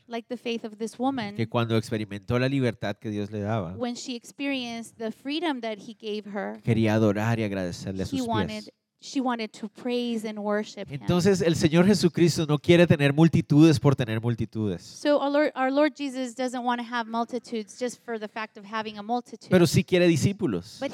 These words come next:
Speaker 1: he wants
Speaker 2: Y
Speaker 1: disciples.
Speaker 2: quiere discípulos reales.
Speaker 1: He wants real disciples.
Speaker 2: Discípulos que realmente entienden lo que significa seguirle.
Speaker 1: Disciples that truly understand what it means to follow him.
Speaker 2: Discípulos que realmente entienden quién es Él.
Speaker 1: Disciples that truly understand who he is.
Speaker 2: Que Jesús no es el, ah,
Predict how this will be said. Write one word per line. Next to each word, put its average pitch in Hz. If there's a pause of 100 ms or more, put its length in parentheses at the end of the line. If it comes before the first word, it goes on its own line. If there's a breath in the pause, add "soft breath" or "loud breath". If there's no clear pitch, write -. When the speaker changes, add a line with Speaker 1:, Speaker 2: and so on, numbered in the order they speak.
Speaker 1:
he 320
wants 277
Speaker 2:
Y 254
Speaker 1:
disciples. 285
Speaker 2:
quiere 160
discípulos 139
reales. 123
Speaker 1:
He 294
wants 269
real 302
disciples. 208
Speaker 2:
Discípulos 156
que 156
realmente 135
entienden 147
lo 127
que 127
significa 113
seguirle. 95
Speaker 1:
Disciples 269
that 247
truly 330
understand 262
what 240
it 247
means 233
to 247
follow 220
him. 220
Speaker 2:
Discípulos 156
que 170
realmente 135
entienden 131
quién 123
es -
Él. 117
Speaker 1:
Disciples 269
that 247
truly 294
understand 254
who 269
he 233
is. -
Speaker 2:
Que 143
Jesús 147
no 143
es 139
el, 131
ah, 107